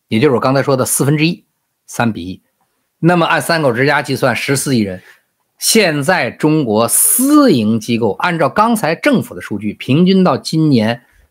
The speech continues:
每一个私营机构的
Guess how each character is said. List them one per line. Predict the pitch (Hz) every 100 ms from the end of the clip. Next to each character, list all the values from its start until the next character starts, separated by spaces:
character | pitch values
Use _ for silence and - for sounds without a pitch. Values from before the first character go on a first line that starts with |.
| -
每 | 123 135 110
一 | 90 87 110 175
个 | 190 190 135 - -
私 | - - - 208 214
营 | 110 101 104
机 | 107 107
构 | 104 95
的 | 90